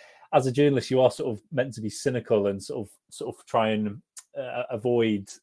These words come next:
the, the, um, the weapons a manager might use to kind of get you on side. But it has, it's hard not to, to smile and chuckle at some of the things he says. Um, it has been very, very different. I think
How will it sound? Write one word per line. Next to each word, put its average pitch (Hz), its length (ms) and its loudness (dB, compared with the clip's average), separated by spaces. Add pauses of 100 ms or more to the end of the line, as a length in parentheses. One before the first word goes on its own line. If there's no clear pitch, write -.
the, 95 300 -16 (120)
the, 104 280 0
um, 101 400 -4 (640)
the 117 80 -2
weapons 117 360 0
a 110 40 0
manager 107 320 0
might 107 160 -2
use 107 200 -2
to - 40 -20
kind 104 160 -10
of 101 60 -10
get 113 160 -2 (420)
you 107 120 -2
on 101 100 -6
side. 101 360 0
But 107 100 -2
it 110 80 -4
has, 120 160 -2 (140)
it's - 480 -16
hard 123 240 6
not 117 160 0
to, 110 200 0
to - 140 -20
smile 113 320 -2
and 101 80 -2
chuckle - 320 -6
at 107 80 -10
some 107 140 -8
of 101 40 -8
the 98 40 -12
things 123 200 -6
he 104 80 -4
says. 92 380 -6
Um, 104 320 -4 (560)
it 107 80 -4
has 120 100 2
been 131 160 -2
very, 131 200 6
very 127 200 2
different. 139 460 -2
I 117 40 -8
think 120 280 -8